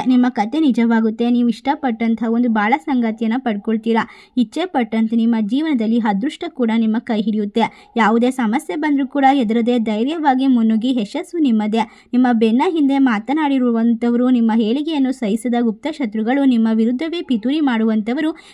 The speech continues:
ನೀವು ಬಹಳಷ್ಟು ನೊಂದಿದ್ದೀರಾ. ಆದರೆ ಈ ಸಮಯದಲ್ಲಿ ನಿಮ್ಮ ರಾಶಾಧಿಪತಿ ಶನಿಯು ಕರ್ಮದ ನ್ಯಾಯವನ್ನ ಒದಗಿಸ್ತಾನೆ. ಆ ಶತ್ರುಗಳು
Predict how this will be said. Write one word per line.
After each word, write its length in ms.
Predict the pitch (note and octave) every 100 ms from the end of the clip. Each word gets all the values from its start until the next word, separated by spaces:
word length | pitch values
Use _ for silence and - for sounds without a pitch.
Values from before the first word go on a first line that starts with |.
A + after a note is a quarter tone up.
| -
ನೀವು 160 | B3+
ಬಹಳಷ್ಟು 540 | A3+ A3+ C#4+ E4+ - E4
ನೊಂದಿದ್ದೀರಾ. 600 | B3+ A3 A3+ A3 A3+ A3
ಆದರೆ 280 | A3 A3+ A#3
ಈ 140 | A#3+ A#3
ಸಮಯದಲ್ಲಿ 640 | B3+ A3 A3+ D#4 C#4+ C4 C4+
ನಿಮ್ಮ 140 | B3 A3+
ರಾಶಾಧಿಪತಿ 720 | A3+ G3+ - D#4 E4 B3 A3+ A#3+
ಶನಿಯು 380 | B3 A3 A3+ B3+
ಕರ್ಮದ 440 | B3+ G#3+ A3 C4 E4
ನ್ಯಾಯವನ್ನ 520 | D4+ A#3 A3 G#3+ A3 C#4
ಒದಗಿಸ್ತಾನೆ. 720 | A3+ G3 A3 - A#3 A3 A3+ - - - C4
ಆ 120 | B3+
ಶತ್ರುಗಳು 600 | C#4 A3+ C#4+ E4 D#4+